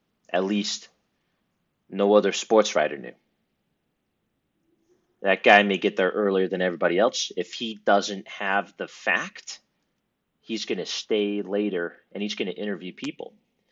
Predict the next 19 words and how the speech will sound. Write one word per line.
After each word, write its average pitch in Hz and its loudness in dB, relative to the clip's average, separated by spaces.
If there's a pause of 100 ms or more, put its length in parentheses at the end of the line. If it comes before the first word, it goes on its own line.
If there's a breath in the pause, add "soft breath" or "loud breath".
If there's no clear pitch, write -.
(360)
He 95 -14
does 107 4
this 92 -6
day 104 4
after 87 -2
day 98 2
after 92 0
day. 87 0
He 95 -2
is 104 0
considered 92 -4
one 92 -2
of 85 -2
the 82 -8
best 90 0
sports 90 -4
writers 80 -4
we 85 -8
know. 80 -6